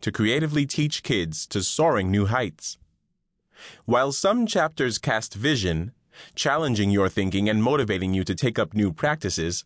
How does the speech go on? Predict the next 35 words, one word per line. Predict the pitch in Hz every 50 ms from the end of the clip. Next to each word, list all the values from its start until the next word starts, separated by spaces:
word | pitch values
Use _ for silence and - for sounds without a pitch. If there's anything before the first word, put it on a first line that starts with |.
| _ _ _ _ _ - - - - -
most | - 113 131 180 226 - -
are | 180 160 156
stuffed | - - - - 170 202 - - -
to | - 185
the | 165 180
seams | 170 - - 143 117 101 95 92 87
with | 95 90 - - -
practical | - 139 135 160 - 151 147 160 151
techniques | 147 - 151 135 - - 123 113 98 80 - -
to | - 101
help | 113 127 127 -
you | - 127 110
bring | 98 120 120 117 113
power | 101 127 120 131 147 160 156
to | 151 - 151
your | 139 139
teaching, | 135 - - 127 104 - 98 87 87 87 90 - - - - -
whether | - 120 120 120 127
you | 120 110 110
teach | 107 107 - 131 117 - - -
six | - - - 170 180 - - -
kids | - 190 170 160 151 147
every | - 156 151 160 160
Sunday | 160 - 175 160 165 160 170 165 170 175 - _ _ _ _ _ _ _
or | - 165 160
two | 156 - - 160 131
hundred | 117 98 98 92 95 82
and | 87 87 85
six. | - - 80 71 - - - - - _ _ _ _ _ _ _ _ _ _ _ _ _ _ _ _ _ _ _ _ _ - - - - -
So | - - - 135 135 139 151 151 156
imagine | - - 127 120 113 107 104 104 104 101 - 95 85
it. | 80 73 - - - _ _ _ _ _ _ _ _ _ _ _ _ _ _ _ - - - - -
A | - 104
children's | - - - 156 180 190 170 190 185 180 156 -
ministry | 123 120 120 113 104 - - - 92 87 85 90 104